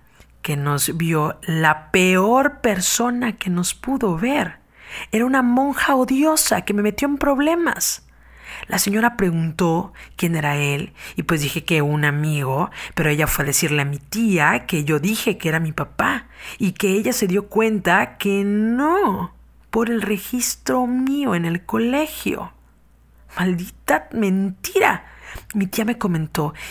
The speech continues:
y me dijo que tenía un problemón porque, pues, la monja directora le había planteado la situación y que se lo comentaba porque era mejor, pues, que me lo dijera una persona que era de mi familia.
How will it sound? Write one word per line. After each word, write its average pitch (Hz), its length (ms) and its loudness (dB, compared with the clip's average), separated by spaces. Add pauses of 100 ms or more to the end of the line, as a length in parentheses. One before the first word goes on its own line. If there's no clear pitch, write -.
y - 80 -2
me 165 120 2
dijo 160 220 -2
que - 140 -4
tenía 170 320 0
un 175 280 2
problemón 156 920 2 (720)
porque, 143 340 -2
pues, 143 280 -2
la 147 80 2
monja 185 500 0
directora 185 760 2 (240)
le 160 140 0
había 170 400 2
planteado 160 640 0
la 151 100 0
situación 185 880 0 (260)
y 185 100 -4
que 190 120 0
se 170 140 0
lo 165 160 0
comentaba 165 680 2
porque 185 560 0
era 165 300 4
mejor, 175 840 2 (1000)
pues, 180 360 -2 (100)
que 185 120 0
me 170 160 2
lo 165 120 2
dijera 196 400 0
una 214 600 0
persona 208 420 -2
que 208 160 -2
era 208 120 2
de 220 120 0
mi 220 120 0
familia. 269 600 -4